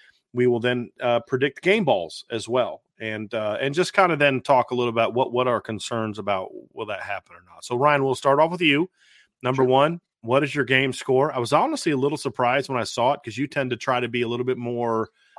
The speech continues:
Speaker 1: um, conservative, you know, like,
Speaker 2: Reserved? Yeah.
Speaker 1: right,
Speaker 2: Yeah.
Speaker 1: right. I think that's fair. Uh,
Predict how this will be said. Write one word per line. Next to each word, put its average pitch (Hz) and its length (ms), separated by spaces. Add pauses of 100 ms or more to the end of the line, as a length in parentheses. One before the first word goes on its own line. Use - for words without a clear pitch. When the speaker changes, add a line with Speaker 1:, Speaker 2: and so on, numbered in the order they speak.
(340)
Speaker 1:
um, 107 380
conservative, 180 840
you 147 120
know, 156 200
like, 131 240
Speaker 2:
Reserved? 143 240 (360)
Yeah. 208 160
Speaker 1:
right, 131 340
Speaker 2:
Yeah. 196 80
Speaker 1:
right. 117 280
I 135 100
think 160 160
that's - 180
fair. 127 400 (480)
Uh, 107 440